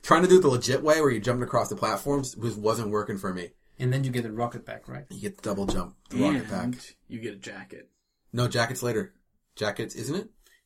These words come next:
Speaker 2: Is before
Speaker 3: You
Speaker 2: you start the ice level.
Speaker 3: Yeah.
Speaker 1: Right, you get the jacket at stage four, so stage three. You get the rocket jump.
Speaker 2: The
Speaker 1: So
Speaker 2: reason for the jacket is because you're going to a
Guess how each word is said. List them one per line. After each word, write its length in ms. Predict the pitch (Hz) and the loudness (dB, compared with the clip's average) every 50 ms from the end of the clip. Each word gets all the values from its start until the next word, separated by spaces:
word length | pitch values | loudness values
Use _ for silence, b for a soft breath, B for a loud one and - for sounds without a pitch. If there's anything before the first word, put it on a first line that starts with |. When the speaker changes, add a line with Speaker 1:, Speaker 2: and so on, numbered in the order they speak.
| b _ | b _
Speaker 2:
Is 500 | - 123 123 120 120 123 127 127 123 123 | -8 -6 -4 -2 -2 -2 -2 -2 -4 -6
before 320 | - 131 123 120 120 120 123 | -4 -4 -4 -2 0 0 2
Speaker 3:
You 60 | 127 | 2
Speaker 2:
you 60 | 127 | 0
start 360 | 123 - - 123 120 117 110 | -2 -2 -2 -2 -2 -2 -4
the 440 | 110 113 110 107 104 104 104 104 104 110 | -6 -6 -6 -6 -6 -6 -8 -8 -8 -8
ice 200 | 110 113 - - | -8 -8 -8 -10
level. 320 | 107 104 101 101 101 - _ _ - | -12 -12 -14 -14 -18 -20 _ _ -16
Speaker 3:
Yeah. 200 | 92 - 113 117 | -10 -4 -2 -2
Speaker 1:
Right, 120 | 113 107 101 | 0 -2 -2
you 40 | 110 | -4
get 120 | 113 120 - | -6 -6 -6
the 80 | 123 | -6
jacket 360 | - 123 117 113 - - 110 | -4 -2 -2 -2 -2 -2 -2
at 120 | 107 104 98 | -2 -4 -6
stage 260 | - - - 104 95 | -8 -4 -4 -4 -4
four, 240 | - - 104 95 95 | -2 -4 -4 -4 -4
so 100 | 95 - | -6 -8
stage 280 | - - 95 90 - - | -10 -8 -8 -8 -8 -10
three. 200 | - - - - - - - - _ _ _ _ _ _ _ _ - _ _ _ _ _ _ | -12 -12 -12 -14 -18 -20 -20 -20 _ _ _ _ _ _ _ _ -20 _ _ _ _ _ _
You 120 | - 117 123 | -4 -2 -2
get 100 | 127 123 | 0 0
the 100 | 117 104 | -2 0
rocket 320 | 110 117 110 98 104 95 | 0 0 0 0 -2 -6
jump. 260 | - 98 92 - - - _ - | -6 -6 -8 -8 -8 -14 _ 2
Speaker 2:
The 100 | 135 127 | 2 2
Speaker 1:
So 80 | 113 | 4
Speaker 2:
reason 460 | 123 127 143 160 151 156 156 139 123 120 | 4 4 4 4 2 2 2 0 -2 -2
for 280 | - - 135 120 113 | -2 0 0 0 0
the 100 | 107 110 107 | 0 -4 -2
jacket 280 | 110 120 120 113 117 | 0 0 0 0 -2
is 100 | 113 110 | -4 -4
because 260 | 104 117 104 110 113 110 | -6 -8 -6 -6 -4 -4
you're 80 | 107 | -4
going 160 | 107 107 104 107 | -6 -6 -8 -8
to 180 | - 120 107 101 | -8 -8 -10 -10
a 120 | 101 - | -10 -12